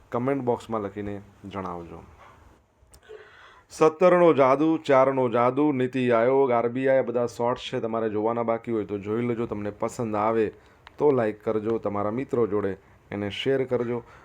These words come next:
અને હજુ પણ આપણી ચેનલને જો સબસ્ક્રાઇબ નથી કરી તો ફટાફટ સબસ્ક્રાઇબ કરો, નોટિફિકેશન બેલ આઇકોનને પ્રેસ કરીને. ગ્લોબલ એનર્જી ટ્રાન્ઝિશન ઇમ્પેક્ટ એવોર્ડ. હવે Conference of Parties,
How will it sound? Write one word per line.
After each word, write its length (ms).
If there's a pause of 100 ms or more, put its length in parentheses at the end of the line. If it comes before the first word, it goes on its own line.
(120)
અને 140
હજુ 320
પણ 200
આપણી 240
ચેનલને 460
જો 220
સબસ્ક્રાઇબ 560
નથી 280
કરી 200
તો 120
ફટાફટ 400
સબસ્ક્રાઇબ 520
કરો, 140
નોટિફિકેશન 600
બેલ 160
આઇકોનને 340
પ્રેસ 320
કરીને. 320 (1700)
ગ્લોબલ 460
એનર્જી 460
ટ્રાન્ઝિશન 640
ઇમ્પેક્ટ 460
એવોર્ડ. 420 (760)
હવે 180
Conference 760
of 80 (140)
Parties, 400